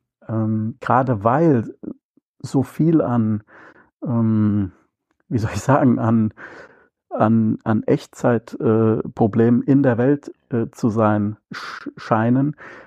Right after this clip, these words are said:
ähm, dass wir Gefahr laufen, da ausweichen zu wollen. Und ich glaube, diesem,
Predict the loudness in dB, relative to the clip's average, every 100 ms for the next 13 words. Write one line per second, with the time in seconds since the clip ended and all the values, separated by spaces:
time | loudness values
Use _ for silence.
0 | _ _ -4 0 0 -2 0 0 0 0
1 | 2 2 2 -2 -4 -8 _ -2 -2 0
2 | -2 0 0 0 -4 -6 -6 -2 0 0
3 | 0 -2 0 2 2 -4 _ _ _ _
4 | _ _ _ 0 0 2 4 4 2 -2